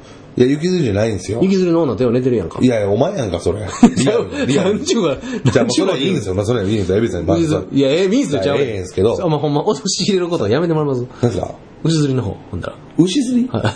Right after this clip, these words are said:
Speaker 2: い。
Speaker 1: いや、牛釣りじゃないですよ。何やねん、牛釣りって。
Speaker 2: 牛釣り岬でやってんの？
Speaker 1: 牛釣り岬って何や？牧場にお前、ツイート垂らして、お前、牛釣れるか、お前。
Speaker 2: 牛
Speaker 1: それこそお前、完全に黄色い救急車やないかい。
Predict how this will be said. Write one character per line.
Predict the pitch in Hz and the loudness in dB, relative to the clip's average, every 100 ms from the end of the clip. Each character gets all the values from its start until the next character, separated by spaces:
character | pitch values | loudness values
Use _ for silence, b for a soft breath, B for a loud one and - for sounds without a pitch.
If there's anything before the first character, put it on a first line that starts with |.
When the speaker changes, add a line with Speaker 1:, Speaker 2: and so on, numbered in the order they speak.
| - - - | -8 -16 0
Speaker 2:
い。 | |
Speaker 1:
い | 139 | 2
や、 | 127 | 4
牛 | 185 277 | 0 0
釣 | 233 | 0
り | 180 | 0
じ | |
ゃ | 113 | 0
な | 139 | 0
い | |
で | 117 | -2
す | - | 0
よ。 | |
何 | 110 294 | 2 2
や | 226 | 0
ね | |
ん、 | 107 | -4
牛 | 95 | -2
釣 | 98 95 | 0 0
り | |
っ | 90 | -2
て。 | - - | -4 -2
Speaker 2:
牛 | 180 165 | 0 0
釣 | 160 | 0
り | 160 | 0
岬 | 135 101 | -2 -2
で | 92 | -2
や | 101 | -2
っ | |
て | 98 | -2
ん | 85 | 0
の？ | |
Speaker 1:
牛 | 82 143 208 | 2 2 0
釣 | 220 220 | 0 0
り | |
岬 | 214 208 - | 0 -2 -2
っ | |
て | 95 | -2
何 | 95 104 | 0 0
や？ | 90 87 - - - B B B 95 98 | -2 -6 -16 -20 -20 B B B 2 4
牧 | 196 240 | 4 2
場 | 233 226 | -2 0
に | 220 190 | 0 2
お | |
前、 | 139 127 123 | 0 0 -2
ツ | - 180 | 0 0
イ | 190 | 0
ー | |
ト | 180 | 0
垂 | 151 127 | 0 0
ら | 135 | 0
し | - | 0
て、 | |
お | 107 | 0
前、 | 104 101 | 0 2
牛 | 143 170 156 | 0 -2 -6
釣 | 196 | 0
れ | 220 | 0
る | 220 | 0
か、 | 151 104 101 | -2 -2 -2
お | 87 | -6
前。 | 87 - - - B B B B | -6 -12 -16 -18 B B B B
Speaker 2:
牛 | 131 127 139 - - - | -2 -2 -4 -6 -10 4
Speaker 1:
そ | 175 | 6
れ | 233 | 6
こ | 233 | 2
そ | 165 139 | 0 0
お | |
前、 | 123 110 98 | 0 0 0
完 | 127 139 | 0 2
全 | |
に | 135 | 0
黄 | - 147 | 0 0
色 | 139 | 0
い | 107 | -2
救 | 104 101 | -4 0
急 | 113 | 0
車 | 98 95 | 2 0
や | |
な | 82 | -2
い | 80 | -4
か | 80 | -6
い。 | 78 | -10